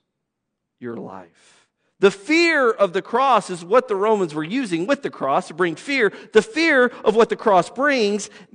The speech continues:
death, no longer holds power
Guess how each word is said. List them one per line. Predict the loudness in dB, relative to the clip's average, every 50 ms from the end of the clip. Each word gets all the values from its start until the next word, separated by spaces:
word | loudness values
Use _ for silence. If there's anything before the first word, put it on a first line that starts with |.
| -20 2
death, | 4 6 6 8 6 4 4 0 -4 -18 -20 _ _ _ _ _
no | -10 -8 -6 -6 -4 -6 -6 -8 -8 -10 -12 -14 _ _ _ _
longer | -6 -4 -4 -4 -4 -6 -8 -10 -10 -10 -10
holds | -10 _ -8 -6 -6 -8 -10 -16
power | _ -10 -6 -4 -2 -2 -2 -4 -6 -8 -10 -12 -16 -20